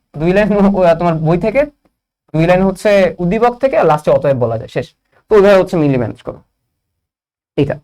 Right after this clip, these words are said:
So এইভাবে mainly টাচ করো, খুব ইম্পর্টেন্ট। এখন লাস্টের কথাটা আমি তোমাকে বলবো,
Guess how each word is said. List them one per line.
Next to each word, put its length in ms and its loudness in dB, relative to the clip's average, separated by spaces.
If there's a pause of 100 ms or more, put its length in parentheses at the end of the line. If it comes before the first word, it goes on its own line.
(440)
So 60 -4 (160)
এইভাবে 340 4
mainly 240 2 (340)
টাচ 180 2 (140)
করো, 180 -2 (200)
খুব 100 0 (100)
ইম্পর্টেন্ট। 360 -10 (1040)
এখন 160 2 (140)
লাস্টের 300 2
কথাটা 220 2
আমি 120 0
তোমাকে 260 0
বলবো, 160 0